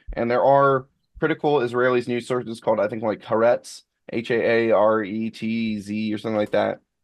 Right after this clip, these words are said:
um, that, that post very critical articles,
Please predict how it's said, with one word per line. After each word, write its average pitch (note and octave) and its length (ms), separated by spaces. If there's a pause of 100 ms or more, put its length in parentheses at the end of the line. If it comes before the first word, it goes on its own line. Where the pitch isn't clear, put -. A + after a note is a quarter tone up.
(100)
um, F#2 400
that, G#2 240
that A2 160
post A#2+ 220
very A2+ 220
critical G2 520
articles, F#2 560